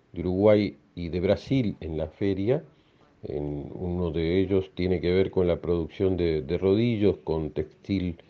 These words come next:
uruguaya que es, eh, exportado aquí a Brasil. Y, eh, en el caso del frigorífico Sarubi,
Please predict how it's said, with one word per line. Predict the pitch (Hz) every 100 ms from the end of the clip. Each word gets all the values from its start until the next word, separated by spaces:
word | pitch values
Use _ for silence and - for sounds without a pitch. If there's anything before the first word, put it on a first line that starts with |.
| _ _ _
uruguaya | 73 85 90 104 104 98 90
que | - 80 85 90
es, | - 76
eh, | 76 50 78
exportado | - - 85 - 95 95 82
aquí | 76 - 85 82
a | 73
Brasil. | 82 87 - 127 131 147 - - _ _ _ _ _ _ _
Y, | 110 123 139 - _ -
eh, | 95 92 92
en | 92
el | 95 -
caso | 107 104 - 107 104 101 87
del | 87
frigorífico | - 95 95 98 98 92 85
Sarubi, | - 98 127 131 151